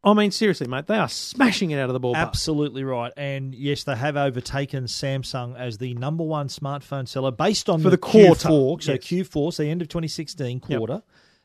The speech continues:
Speaker 2: They sold seventy-eight point three million, so that, that accounted for eighteen percent of the market.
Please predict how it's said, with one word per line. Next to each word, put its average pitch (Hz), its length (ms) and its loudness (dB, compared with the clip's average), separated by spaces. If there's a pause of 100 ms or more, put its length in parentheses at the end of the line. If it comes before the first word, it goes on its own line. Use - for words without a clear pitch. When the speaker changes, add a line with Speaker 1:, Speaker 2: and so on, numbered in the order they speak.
Speaker 2:
They 143 320 0
sold 131 640 0
seventy-eight 156 460 -2
point 143 200 -4
three 143 220 -4
million, 135 380 -2
so 160 100 -4
that, 143 200 0
that 143 120 0
accounted 139 320 -6
for 127 160 -10
eighteen 139 540 -6
percent - 440 -10
of 131 140 -12
the 120 80 -8
market. 113 400 -12